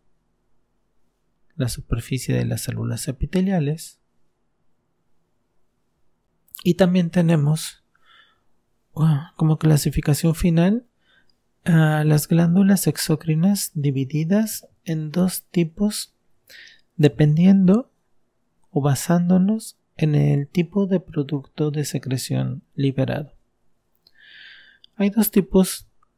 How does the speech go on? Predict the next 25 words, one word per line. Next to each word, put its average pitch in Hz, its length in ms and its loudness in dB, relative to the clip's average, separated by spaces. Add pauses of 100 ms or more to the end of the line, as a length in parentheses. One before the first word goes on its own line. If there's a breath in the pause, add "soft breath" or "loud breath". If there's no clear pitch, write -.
(380)
de 151 140 -2
sustancias, 143 1080 -8 (200)
o - 80 -10
más 160 220 0
bien 156 160 2
hay 165 100 2
dos 185 200 -4
formas 175 500 0
de 160 100 0
definir 147 680 0 (840 soft breath)
a 156 120 2
las 147 180 4
sustancias 160 680 0
producidas 139 840 -2
por 135 240 -4
las 131 180 -4
glándulas 127 600 -2
exócrinas. 139 840 -8 (1000 loud breath)
Unas 151 300 2
son 143 380 -2
las 143 240 0
sustancias 139 760 -2
de 135 100 -2
tipo - 500 -6
seroso 160 840 -2